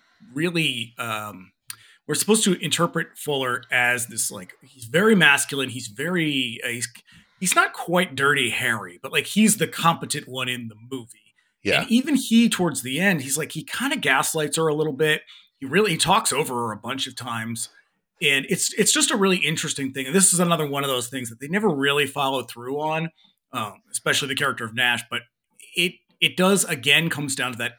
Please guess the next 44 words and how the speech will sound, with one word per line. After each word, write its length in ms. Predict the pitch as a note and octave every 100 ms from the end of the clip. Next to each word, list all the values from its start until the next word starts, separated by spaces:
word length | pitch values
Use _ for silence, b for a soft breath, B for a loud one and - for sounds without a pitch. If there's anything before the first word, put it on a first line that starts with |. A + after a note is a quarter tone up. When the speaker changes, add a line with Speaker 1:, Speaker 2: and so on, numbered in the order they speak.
| -
Speaker 1:
that 140 | B2+ - _ -
thing 140 | E3
of, 100 | C#3+ - -
of, 120 | C3
like, 140 | A#2+
locals 560 | C3 C#3+ F3 E3+ D#3+ - C#3+
and 160 | B2
students, 600 | A#2 - D#3+ D3 C#3+ - B B B
because 200 | D3+ C#3+
they 100 | D#3+
do 220 | D3 F#3+
keep 200 | - D#3
saying, 300 | - C#3+ B2
"Well, 100 | C3+
you 120 | C#3+
know, 180 | B2+ A#2+ -
this 140 | C3+
is 100 | A2+
what 100 | A#2+
happens. 400 | D3 D3+ D3 C3
Like, 220 | A#2+ A2+ - B B
uh, 260 | D3+ C3 B2 C3+ D3+ _ _
girls 300 | D#3 D#3+ E3+
go 100 | D3+
missing, 500 | D3+ A3 A3 F#3+ F3
and 200 | C#3+ B2
it's 100 | A#2+
probably, 300 | - B2+ A#2+
she's 200 | A2 A2+
just 180 | B2 A#2
probably 240 | B2+ A2
gone 240 | A2+ A2+ A2
with 120 | G2
her 80 | - -
boyfriend 640 | F#3 F3 F3 E3 D#3 D3
or 80 | C#3
something." 480 | D3+ C#3 C#3 C3+ B B B
It's 140 | F3+
that, 200 | - D3+
like, 280 | D#3 B2+ - _ _ _ _ _
you 100 | E3+
know, 100 | C3+
talking 520 | - - G3 G3+ F#3+
about, 500 | D3 B2 C3+ C3 -